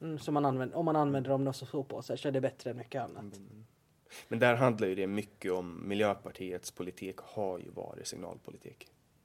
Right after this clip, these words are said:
Speaker 2: Alltså till exempel elcykelsubventionerna. Man gav en miljard till subvention på elcyklar. Och, och flygskatten.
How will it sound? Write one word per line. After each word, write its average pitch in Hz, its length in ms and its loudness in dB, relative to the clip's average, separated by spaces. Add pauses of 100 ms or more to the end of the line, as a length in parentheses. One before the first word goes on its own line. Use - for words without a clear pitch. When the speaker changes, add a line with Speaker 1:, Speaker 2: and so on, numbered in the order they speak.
(1120)
Speaker 2:
Alltså 90 360 -6 (140)
till 104 140 -6
exempel 95 380 -10
elcykelsubventionerna. - 1700 -10 (440)
Man 98 140 -2
gav 90 240 0
en 98 260 -2
miljard 87 440 -4 (100)
till - 100 -8
subvention 78 540 -8
på 87 100 -4
elcyklar. - 640 -8 (920)
Och, 80 360 -10
och - 80 -12
flygskatten. - 880 -8